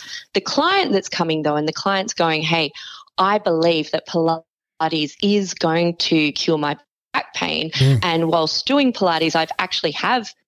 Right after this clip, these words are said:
Speaker 1: felt better and,
Speaker 2: Yeah.
Speaker 1: and, you know, have, have less pain episodes or maybe am pain-free."
Speaker 2: Yeah.
Speaker 1: Now, <sighs>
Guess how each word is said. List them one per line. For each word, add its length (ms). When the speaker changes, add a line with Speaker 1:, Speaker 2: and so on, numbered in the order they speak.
Speaker 1:
felt 180
better 360
and, 280
Speaker 2:
Yeah. 160
Speaker 1:
and, 220
you 160
know, 240
have, 320
have 240
less 180
pain 260
episodes 460
or 80
maybe 420
am 340
pain-free." 720
Speaker 2:
Yeah. 120
Speaker 1:
Now, 640
<sighs> 60